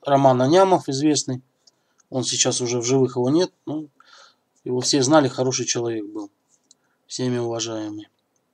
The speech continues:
Присели закури-, закурить. Так, вот.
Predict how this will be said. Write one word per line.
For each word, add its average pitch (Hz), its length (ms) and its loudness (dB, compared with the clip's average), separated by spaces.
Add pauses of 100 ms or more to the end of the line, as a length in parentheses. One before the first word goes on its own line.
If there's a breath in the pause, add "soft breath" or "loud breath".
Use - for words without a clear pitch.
(1400)
Присели 139 460 0
закури-, 127 440 0
закурить. 131 600 0 (2500)
Так, 127 240 4
вот. 127 320 -2